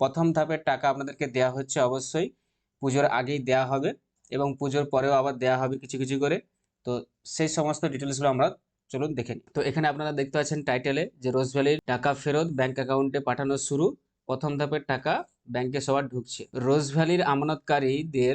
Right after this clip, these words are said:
মানি এনফোর্সমেন্ট ডিরেক্টর ইডি প্রথম ধাপে অ্যাসেট ডিসপোজাল কমিটিকে,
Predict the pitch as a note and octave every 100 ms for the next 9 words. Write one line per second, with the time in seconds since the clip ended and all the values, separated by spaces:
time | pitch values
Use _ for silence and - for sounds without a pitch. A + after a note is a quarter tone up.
0 | C3 C3 C3 C#3 D#3 A3+ - C#3+ E3 E3
1 | F#3 F3 F3+ F3+ F3 F3 C#3+ C#3 D3+ D3+
2 | E3 E3 - C#3 C3 C3+ A2+ - _ _
3 | _ _ C3 C3+ E3 E3 D3+ D#3 E3 E3
4 | A#2+ B2+ - D#3+ D#3+ - B2 A#2+ C3 C3+
5 | D3+ C#3 C3 A#2+ C3+ - C3+ C3+ C#3+ C#3